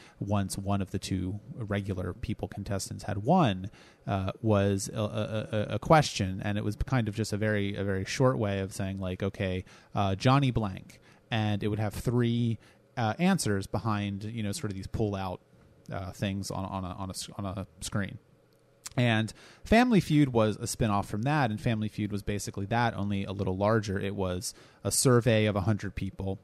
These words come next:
and you had, uh, two families of, of five contestants each, so you had ten contestants, and there were basically two teams. And it would, it featured, you know, questions,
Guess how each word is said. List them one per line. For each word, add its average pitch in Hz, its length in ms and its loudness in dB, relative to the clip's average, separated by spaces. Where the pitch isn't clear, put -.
and 107 160 -4
you 104 80 -2
had, 101 280 -2
uh, 101 200 -4
two - 220 -2
families 107 480 -2
of, - 160 -8
of 110 160 -8
five 104 300 -2
contestants - 560 -6
each, 95 140 -6
so - 100 -6
you 101 80 -4
had 95 120 -6
ten 117 260 -4
contestants, 98 640 -10
and 104 80 -6
there 98 120 -4
were 92 60 -8
basically 101 340 -4
two - 180 -2
teams. 95 540 -8
And 107 420 0
it 123 120 -2
would, 120 180 0
it 127 160 -4
featured, 127 500 0
you 120 220 -2
know, 101 100 2
questions, 101 800 0